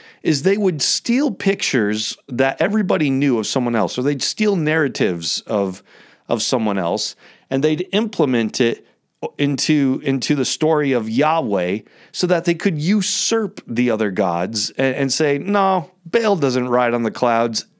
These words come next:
God, Yahweh, rides on the clouds. Baal doesn't bring storms and,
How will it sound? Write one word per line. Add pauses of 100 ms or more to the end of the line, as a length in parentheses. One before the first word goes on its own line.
(100)
God,
Yahweh,
rides
on
the
clouds. (460)
Baal
doesn't
bring
storms
and,